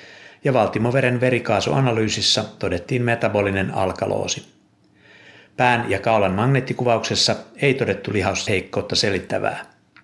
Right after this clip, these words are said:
Anamneesia tarkistettiin. Plasman elektrolyytteihin ei ollut aiemmin liittynyt ongelmia,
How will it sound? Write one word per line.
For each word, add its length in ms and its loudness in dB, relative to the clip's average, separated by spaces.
Anamneesia 520 2
tarkistettiin. 840 -4
Plasman 360 0
elektrolyytteihin 960 0
ei 200 2
ollut 200 -2
aiemmin 300 0
liittynyt 420 -4
ongelmia, 480 2